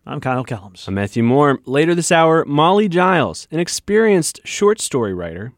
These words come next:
Speaker 2: explains what was different about writing her novel, The Home for Unwed Husbands. She'll be at Pearl's Books in Fayetteville tomorrow.
Speaker 1: First, for Hollywood, the summer of twenty twenty-three was marked by strikes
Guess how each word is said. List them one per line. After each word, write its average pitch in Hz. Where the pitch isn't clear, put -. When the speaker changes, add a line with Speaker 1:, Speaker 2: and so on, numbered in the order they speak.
Speaker 2:
explains 175
what -
was 185
different 160
about 110
writing 120
her 160
novel, 117
The 110
Home 160
for -
Unwed 139
Husbands. -
She'll 180
be 185
at 127
Pearl's 180
Books -
in 143
Fayetteville 143
tomorrow. 117
Speaker 1:
First, 208
for 180
Hollywood, 160
the 175
summer 269
of 190
twenty 202
twenty-three 151
was 139
marked 139
by 117
strikes 180